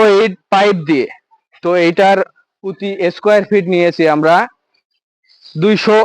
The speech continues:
নব্বই টাকা বন্ধুরা। তো দেখতেই পাচ্ছেন অনেক সুন্দরভাবে আমরা কাজের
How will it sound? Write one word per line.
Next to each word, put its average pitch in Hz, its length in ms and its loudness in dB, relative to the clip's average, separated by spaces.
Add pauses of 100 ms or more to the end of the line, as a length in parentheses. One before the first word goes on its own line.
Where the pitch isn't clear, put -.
(120)
নব্বই 185 420 2
টাকা 170 220 2
বন্ধুরা। 156 440 0 (340)
তো 170 120 2 (880)
দেখতেই 180 280 -2
পাচ্ছেন 185 440 0 (120)
অনেক 170 320 2 (100)
সুন্দরভাবে 180 720 0
আমরা 165 260 2 (800)
কাজের 156 280 -2